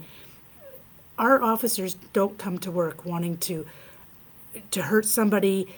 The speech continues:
and wanting to cause grief, but there are times that we, we, we have to use force, unfortunately,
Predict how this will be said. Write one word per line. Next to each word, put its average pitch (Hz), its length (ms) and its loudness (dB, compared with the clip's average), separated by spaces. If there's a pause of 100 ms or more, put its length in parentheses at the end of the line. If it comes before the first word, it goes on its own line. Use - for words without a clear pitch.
(160)
and 180 180 -2
wanting 180 360 0
to 175 360 -6 (140)
cause 180 380 -2
grief, 190 480 2 (340)
but 180 160 -4
there 190 160 0
are 214 220 4
times 190 680 0
that 180 200 -4
we, 180 380 -4
we, 185 240 -2 (680)
we 185 100 -4
have 180 220 -4
to 180 80 -8
use 214 280 2
force, 156 540 -4 (280)
unfortunately, 170 880 -2